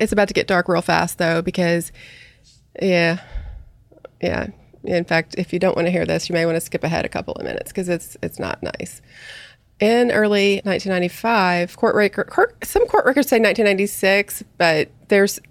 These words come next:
that's the funny thing when you start researching this stuff is it's not always easy to know. Honestly, it doesn't matter. What happened was Karen found out about the affair, confronted her husband, and then in the heat of an argument, she grabbed a gun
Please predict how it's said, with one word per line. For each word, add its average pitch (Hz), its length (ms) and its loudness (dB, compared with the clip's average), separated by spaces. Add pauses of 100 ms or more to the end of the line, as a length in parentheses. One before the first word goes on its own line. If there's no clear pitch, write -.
(120)
that's 240 280 2
the 196 200 0
funny 185 260 2
thing 185 160 2
when 170 100 2
you 175 60 0
start - 220 0
researching 175 400 -2
this 175 120 -2
stuff 175 300 0
is 160 320 -2
it's 180 140 -4
not 160 140 -2
always 160 280 -2
easy 160 240 -2
to 170 140 -8
know. 156 180 -2 (520)
Honestly, 196 460 0
it - 120 0
doesn't 175 260 0
matter. 160 440 -2
What 180 160 0
happened 185 360 0
was 165 280 -4
Karen 185 500 0 (680)
found 185 420 2
out 175 320 2 (400)
about 175 280 2
the 185 80 0
affair, 170 420 0
confronted 180 480 0
her 180 80 4
husband, 170 460 0
and 170 120 0
then 165 200 0
in 165 80 0
the 165 80 0
heat 190 480 -2
of 170 100 2
an 165 160 -2
argument, 165 480 -2
she - 180 -2
grabbed 185 400 0
a 165 60 0
gun 160 560 0